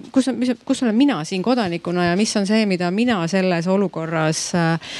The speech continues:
võiksin ja peaksin ja tahaksin teha,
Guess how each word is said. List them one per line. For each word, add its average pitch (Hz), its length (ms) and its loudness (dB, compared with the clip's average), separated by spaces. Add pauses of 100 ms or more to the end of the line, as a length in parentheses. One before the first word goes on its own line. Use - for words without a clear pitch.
(720)
võiksin 185 640 2
ja 170 100 0
peaksin 180 600 0
ja 165 100 2
tahaksin 214 600 0
teha, 202 260 2